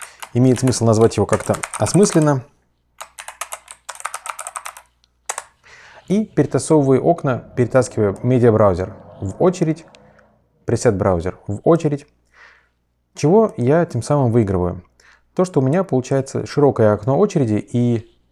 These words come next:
вся служебная информация, которая здесь будет появляться, имя выходного файла, статус кодирования, какой пресет использован,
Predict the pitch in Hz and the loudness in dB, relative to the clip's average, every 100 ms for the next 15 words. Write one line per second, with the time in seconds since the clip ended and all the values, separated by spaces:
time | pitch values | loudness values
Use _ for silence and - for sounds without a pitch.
0 | _ - 135 117 123 113 110 127 156 190 | _ 0 2 2 0 0 -2 0 0 -2
1 | - 98 - _ 117 117 107 98 104 95 | -2 -6 -8 _ 0 2 2 2 0 0
2 | 110 104 90 - - - - - 117 160 | 0 0 -2 -6 -14 -20 -16 -8 -2 4
3 | 165 151 147 131 123 120 113 - 113 110 | 4 4 2 0 2 0 -2 0 0 0
4 | 104 - 139 135 - 120 107 120 113 110 | -2 0 0 0 -4 -2 0 0 -2 -4
5 | 107 - 127 127 131 - 123 - 110 104 | -4 -4 -2 -2 -4 -6 -4 -4 -4 -4